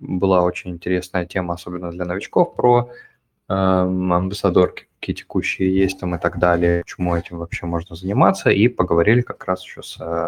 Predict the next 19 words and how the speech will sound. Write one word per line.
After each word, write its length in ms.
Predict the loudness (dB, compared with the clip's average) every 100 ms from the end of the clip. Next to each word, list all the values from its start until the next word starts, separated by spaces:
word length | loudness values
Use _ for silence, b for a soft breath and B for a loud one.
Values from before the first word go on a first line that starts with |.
| -6
Антоном 400 | -4 -2 0 -2
сейчас, 380 | -10 -2 -2 -2 B B B B B B B -4
эм, 640 | 0 2 2 0 -4 -6 -4
про 680 | 2 6 6 6 6 2 0 _ _ _ _ _ _ _ _ -20 _
последний 540 | -2 -2 4 6 6 2
пропозал, 460 | 0 2 2 0
который 320 | -2 -2 0 2
был, 380 | 2 0 -2 -4
э, 680 | 0 2 2 0 -2 -2 -4
который 260 | -6 0 2
вышел 260 | 2 -2 -6
сейчас, 300 | 0 0 0
находится 420 | -2 0 0 0
в 60 | 0
ак-, 60 | 0 -2 _
в 520 | -6 -2 2 4 2
активном 480 | 0 -2 -2 0 -2
статусе 480 | -2 -4 -4 -10 -8
голосования. 800 | -10 -12 -2 4 6 6 4 0